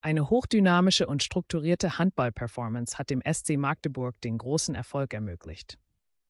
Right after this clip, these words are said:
Begeisterung unter den Fans. Die Fans des S C Magdeburgs haben den Triumph ihres Teams gebührend gefeiert. Unter den Zuschauern sorgte der Sieg für große Freude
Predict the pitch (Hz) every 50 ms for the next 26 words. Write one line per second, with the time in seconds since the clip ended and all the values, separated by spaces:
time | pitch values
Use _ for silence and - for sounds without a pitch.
0 | _ _ _ _ _ _ _ _ _ - 139 143 143 151 175 170 - - 127 107
1 | 98 98 92 - 117 120 - 113 107 101 104 110 - - 113 101 82 80 85 -
2 | - - - _ _ _ _ _ _ _ _ _ _ _ _ _ _ _ _ _
3 | _ _ - 165 - - 208 208 233 269 - - - 156 - - 156 151 - -
4 | 151 139 139 139 143 170 - 202 160 160 165 165 156 - - - 143 139 147 135
5 | 135 135 127 - - 160 156 165 196 214 208 - - 139 123 127 - - - 156
6 | 147 147 139 - - 127 120 113 131 135 143 143 143 - - 120 - - 123 110
7 | 95 85 85 - - - _ _ _ _ _ _ _ _ _ _ _ _ _ _
8 | - 160 - 156 135 143 135 - - 233 254 - - 196 165 160 156 156 151 139
9 | 147 147 - - 156 139 139 135 131 147 185 196 - - - 131 120 - - 151
10 | 185 190 - 160 - - - 139 135 139 139 156 156 156